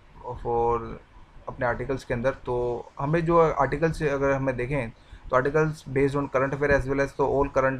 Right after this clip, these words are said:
मसाला जो हमें चाहिए होता है, वो ये हमें दृष्टि मैगज़ीन थोड़ा बहुत हमें provide करने की कोशिश करता है, क्योंकि इसके अंदर भी पन्द्रह से लेके सत्रह articles हमें हर महीने देखने को मिलते हैं। तो मैं ये कहता हूँ कि अगर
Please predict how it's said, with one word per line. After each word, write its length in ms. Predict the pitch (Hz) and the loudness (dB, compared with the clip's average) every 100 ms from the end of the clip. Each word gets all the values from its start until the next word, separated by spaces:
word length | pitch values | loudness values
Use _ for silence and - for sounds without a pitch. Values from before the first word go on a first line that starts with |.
| 127 | -4
मसाला 460 | 120 120 123 127 | 0 4 6 6
जो 160 | 123 123 | 4 0
हमें 240 | 117 123 | 0 -4
चाहिए 220 | 117 123 127 | -4 -2 -2
होता 200 | 113 127 | 0 0
है, 60 | |
वो 280 | 123 123 - - | 2 0 0 -8
ये 180 | 139 135 | -4 -4
हमें 240 | 123 127 | -2 -4
दृष्टि 260 | 123 120 143 | -4 -6 -4
मैगज़ीन 280 | 127 113 120 | -4 -4 -4
थोड़ा 140 | 117 | -4
बहुत 160 | 110 117 | -2 -4
हमें 180 | 113 123 | -6 -4
provide 240 | 120 113 | -2 -2
करने 240 | - 113 113 | -2 -6 -6
की 140 | 131 | -6
कोशिश 440 | 143 110 196 214 - - | -6 0 0 0 -4 -6
करता 200 | 113 - | -6 -6
है, 80 | - - - - | -8 -12 -8 0
क्योंकि 220 | 180 208 | 4 4
इसके 180 | 175 196 | 2 2
अंदर 180 | 196 190 | 2 2
भी 140 | 202 | 2
पन्द्रह 320 | 170 170 165 | 2 4 4
से 120 | 170 175 | 4 2
लेके 200 | 165 165 | 2 0
सत्रह 260 | 151 165 | 2 6
articles 420 | 156 143 147 151 | 6 6 0 -2
हमें 320 | 147 143 147 143 | -2 0 0 0
हर 280 | 127 135 | 2 2
महीने 500 | 139 135 135 139 139 - | 2 0 0 -2 -2 -4
देखने 240 | 127 123 131 | -6 -4 -4
को 80 | 131 | -2
मिलते 260 | 123 123 | -2 0
हैं। 80 | 135 | -2
तो 240 | 127 139 139 | 0 -2 -2
मैं 200 | 123 135 | 0 2
ये 120 | 143 | 2
कहता 220 | 135 127 | 2 0
हूँ 100 | 135 | -2
कि 100 | 135 | 0
अगर 360 | 131 117 127 123 | -2 0 0 -2